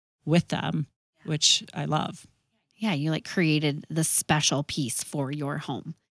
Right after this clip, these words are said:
Speaker 2: And one thing we also found out about them, so when you go into an office space nowadays, you see all these beautiful live plants. And I don't know if you're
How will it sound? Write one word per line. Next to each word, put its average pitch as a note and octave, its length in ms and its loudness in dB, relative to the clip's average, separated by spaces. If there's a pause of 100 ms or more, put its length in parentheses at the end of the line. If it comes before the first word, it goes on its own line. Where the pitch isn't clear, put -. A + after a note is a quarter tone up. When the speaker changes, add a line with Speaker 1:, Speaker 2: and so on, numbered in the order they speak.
(540)
Speaker 2:
And F#3+ 140 2
one A3+ 160 4
thing G#3+ 180 4
we F3+ 140 4
also G3+ 460 6
found D#3+ 260 4
out D3 80 4
about D3 180 0
them, G#3+ 260 2 (300)
so - 160 2
when G3+ 160 4
you G#3 80 2
go A#3 120 6
into B3 160 2
an A3 40 4
office F#3+ 240 0
space E3 300 0
nowadays, D#3 680 2
you D#3+ 200 0
see D#3 340 -2
all D#3 100 2
these D#3+ 180 2
beautiful D#3 500 0
live C3+ 320 0
plants. - 460 -4
And D#3 320 -4
I - 60 -14
don't E3 80 -2
know D3 100 -2
if D3 140 -6
you're E3 160 -2